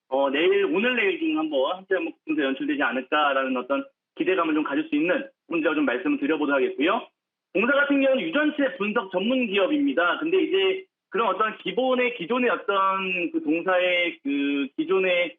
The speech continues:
사업장 영역과 어떤, 어, 그 내재 가치에 대한 부분들도 충분히 가능성이 있는 게 뭐냐면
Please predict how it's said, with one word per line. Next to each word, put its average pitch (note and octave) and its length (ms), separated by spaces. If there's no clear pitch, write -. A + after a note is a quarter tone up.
사업장 C4+ 420
영역과 D#3 580
어떤, D#3 400
어, C3+ 460
그 B2+ 60
내재 C3+ 300
가치에 G3 260
대한 F3+ 160
부분들도 D#3 420
충분히 G3 320
가능성이 D3+ 380
있는 C3+ 160
게 E3+ 80
뭐냐면 C3 640